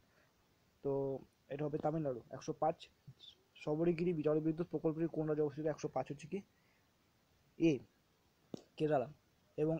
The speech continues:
আজকে শেষ প্রশ্ন, কোন রাজ্য ভেঙে ছত্তিশগড় রাজ্যটি করা হয়েছে? একশো ছয় হচ্ছে কি? সি, মধ্যপ্রদেশ। এতগুলো প্রশ্ন এতক্ষণ পর্যন্ত যারা দেখেছেন বা দেখেছো, তারা definitely পরীক্ষা pass করবেই করবে, ঠিক আছে? তারা হচ্ছে passionate student।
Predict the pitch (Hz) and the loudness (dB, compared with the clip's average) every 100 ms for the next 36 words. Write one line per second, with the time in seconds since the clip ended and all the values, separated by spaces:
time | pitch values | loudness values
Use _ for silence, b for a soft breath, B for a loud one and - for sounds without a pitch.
0 | - 131 - 165 185 175 165 160 185 233 | -4 -10 -6 -4 -2 -2 -2 -4 -4 -8
1 | - _ 165 180 156 151 160 175 160 170 | -10 _ -2 0 0 0 -2 0 0 0
2 | 175 147 160 160 160 151 160 139 143 147 | -2 -4 -2 0 0 0 -2 -2 -2 -4
3 | 202 208 _ - 151 160 147 165 196 226 | -6 -10 _ -8 -6 -4 -4 -4 -6 -8
4 | _ b b - 143 - _ _ - 151 | _ b b -4 -4 -4 _ _ -8 -6
5 | 147 143 127 135 - - 135 165 175 170 | -4 -4 -4 -8 -16 -10 -4 -2 -2 -2
6 | 165 - 160 143 160 170 165 170 160 151 | -4 2 2 2 2 4 6 6 4 2
7 | 147 156 143 175 _ b b b 147 143 | 2 0 -4 -8 _ b b b -2 2
8 | 151 156 127 143 - _ 135 139 - 139 | 2 0 -6 -14 -20 _ -2 -2 0 -4
9 | 135 165 151 156 196 - 143 139 - 131 | 0 0 0 -2 -6 -6 -4 -4 -2 -4
10 | 127 - - 135 160 156 - - - - | -4 -4 -4 -2 -2 -4 -6 -10 -14 -10
11 | 160 156 170 131 139 - 165 135 - 143 | -8 -6 -4 -2 -4 -6 -8 -8 -6 -8
12 | 135 - - 165 | -10 -12 -12 -14